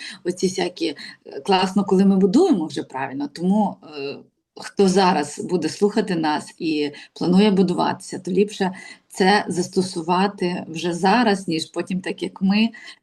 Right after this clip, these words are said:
да, от як я зараз там те перебудую. Ну, тут дуже багато моментів,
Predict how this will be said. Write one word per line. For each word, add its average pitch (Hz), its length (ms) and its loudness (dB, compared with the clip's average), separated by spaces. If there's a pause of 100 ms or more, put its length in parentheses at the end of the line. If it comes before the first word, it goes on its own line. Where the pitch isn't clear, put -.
(160)
да, 175 360 0
от 185 180 0
як 151 280 -2
я 180 200 2
зараз 160 280 -4
там 208 240 0
те 214 120 2
перебудую. 196 540 -2
Ну, 226 80 0
тут 175 240 -6
дуже 202 260 -4
багато 175 440 -6
моментів, 185 640 -2